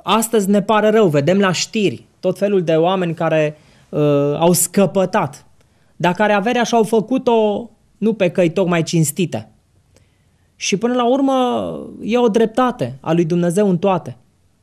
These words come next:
Ai călcat în picioare pe frații tăi, ai furat, ai înșelat, averea nu poate rezista. Nouă ni se pare că vedem tot felul de politicieni, mai ales cei care au făcut averea sau averile acelea colosale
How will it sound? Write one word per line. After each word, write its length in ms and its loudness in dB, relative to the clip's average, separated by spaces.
Ai 160 2
călcat 420 0
în 100 2
picioare 420 0
pe 120 -2
frații 380 -4
tăi, 240 0
ai 120 -2
furat, 400 -4
ai 80 -2
înșelat, 540 -2
averea 400 0
nu 80 0
poate 300 -2
rezista. 580 -4
Nouă 280 4
ni 120 2
se 180 0
pare 320 0
că 140 -2
vedem 280 0
tot 160 -4
felul 220 2
de 120 2
politicieni, 840 0
mai 160 2
ales 260 2
cei 200 0
care 420 2
au 120 2
făcut 380 -2
averea 760 0
sau 200 -2
averile 400 0
acelea 340 0
colosale 920 2